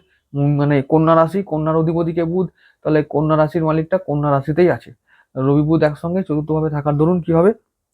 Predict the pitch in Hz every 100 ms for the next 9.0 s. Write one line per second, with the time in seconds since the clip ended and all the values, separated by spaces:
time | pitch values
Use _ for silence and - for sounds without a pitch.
0 | - 131 151 147 151 156 156 170 180 160
1 | 165 160 143 143 151 233 - _ - _
2 | 139 139 147 143 147 175 - 147 147 156
3 | 147 147 - 135 135 127 113 117 139 143
4 | 151 147 147 151 143 156 180 202 _ _
5 | - 151 156 156 160 147 147 131 110 -
6 | _ _ _ 131 139 101 123 120 139 143
7 | - 92 95 135 123 107 147 151 156 160
8 | 156 156 - 170 175 151 165 131 120 113